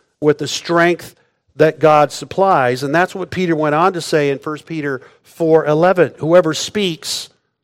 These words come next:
as one who speaks oracles of God. Whoever serves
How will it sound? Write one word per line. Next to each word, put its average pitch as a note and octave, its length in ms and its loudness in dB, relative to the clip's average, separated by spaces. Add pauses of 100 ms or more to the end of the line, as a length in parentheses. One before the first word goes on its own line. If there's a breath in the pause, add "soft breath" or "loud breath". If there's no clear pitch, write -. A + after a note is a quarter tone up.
(580)
as C#3 240 -4
one E3 300 2
who E3+ 160 -4
speaks - 580 -6
oracles D3+ 640 0
of B2+ 100 -16
God. E3+ 380 2 (220 loud breath)
Whoever D#3+ 440 4
serves E3 920 0